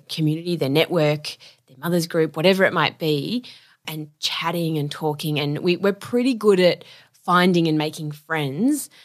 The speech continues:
especially once kids are around, because there are those opportunities, you know, whether it is mother's group or music classes or dance classes or sporting groups.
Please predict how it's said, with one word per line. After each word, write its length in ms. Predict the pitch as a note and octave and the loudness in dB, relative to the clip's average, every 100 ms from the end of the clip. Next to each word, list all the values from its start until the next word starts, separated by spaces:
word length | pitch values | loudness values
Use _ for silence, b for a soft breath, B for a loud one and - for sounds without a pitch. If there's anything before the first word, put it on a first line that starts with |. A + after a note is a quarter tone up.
| b - | b -10
especially 520 | - - G#3+ G#3 G#3 | -8 -2 0 0 0
once 220 | E3+ D3+ | -2 -4
kids 260 | - F3 D3+ | -6 -8 -6
are 100 | D#3+ | -4
around, 320 | D3 C3+ D3 | -4 -4 -6
because 460 | E3+ E3+ D#3 D3 - _ F3 - | -10 -8 -8 -8 -12 _ -20 -4
there 140 | G3 | 4
are 80 | F#3 | 6
those 160 | F#3+ F#3 | 6 2
opportunities, 720 | F3+ - C#4 C4 E3+ C#3+ D#3 | -2 0 4 4 4 -2 -2
you 60 | |
know, 120 | F#3 E3 | -2 0
whether 260 | E3+ F3 | 0 -2
it 120 | F#3+ A3+ | -2 0
is 240 | G#3+ F#3+ | 0 -4
mother's 320 | - F#3 F3+ E3+ | -6 -4 -4 -4
group 360 | E3 C#3 - | -4 -4 -6
or 300 | C#3 D#3+ D#3+ B B G3 | -4 -4 -6 B B -8
music 320 | G3+ A3+ F#3+ - | 2 2 2 -2
classes 560 | F3+ D#3+ D3+ E3 D3+ | 0 0 0 -6 -6
or 100 | D3 D3 - | -6 -8 -2
dance 260 | A3 A3+ - | 2 2 0
classes 440 | F#3+ E3+ E3+ D#3 | -8 -8 -10 -16
or 80 | C#3+ | -18
sporting 580 | - - A#3+ G#3+ G3 F3+ | -8 4 6 6 4 2
groups. 640 | F3+ D#3 - - - - | 0 0 0 -8 -12 -14